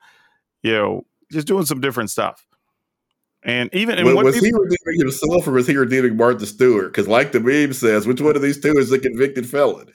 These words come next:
Speaker 1: That's
Speaker 2: It's
Speaker 1: fair.
Speaker 2: not the one you
Speaker 1: That's
Speaker 2: think.
Speaker 1: fair. They, they might have been rehabbing each other's image, to be, to be honest. But the interesting thing is, what people don't know about Snoop Dogg is he's actually done a lot of stuff for kids. Like, he, he,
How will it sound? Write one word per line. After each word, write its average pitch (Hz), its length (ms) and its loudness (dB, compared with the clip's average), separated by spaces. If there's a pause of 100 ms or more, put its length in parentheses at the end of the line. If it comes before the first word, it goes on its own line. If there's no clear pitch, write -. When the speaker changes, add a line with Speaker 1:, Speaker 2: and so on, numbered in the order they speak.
Speaker 1:
That's 175 220 0
Speaker 2:
It's 180 100 4
Speaker 1:
fair. 190 120 0
Speaker 2:
not 190 240 2
the 180 80 4
one 180 280 2
you 156 60 0
Speaker 1:
That's 190 220 2
Speaker 2:
think. 185 100 2
Speaker 1:
fair. 139 180 0
They, 151 120 -2
they 165 220 -4
might 196 140 0
have 175 80 -2
been 160 120 -2
rehabbing 156 380 0
each 117 160 -4
other's 101 280 -2
image, 80 300 -8 (100)
to 170 60 -10
be, 117 220 -2
to 104 120 -6
be 107 160 -2
honest. 95 460 -6 (960)
But 170 140 -4
the 233 100 -2
interesting 262 300 -2
thing 151 220 -2
is, 131 280 -6 (100)
what 135 220 -4
people 254 200 -2
don't 170 140 -2
know 147 120 -2
about 120 240 0
Snoop 120 220 -4
Dogg 98 200 0
is 101 60 -10
he's 170 120 -4
actually 202 340 0
done 123 260 -2
a 120 60 0
lot 104 220 0
of 90 60 -6
stuff 92 240 -4
for 87 140 -10
kids. 85 380 -10
Like, 90 160 -4
he, 113 160 -4 (100)
he, 113 280 -4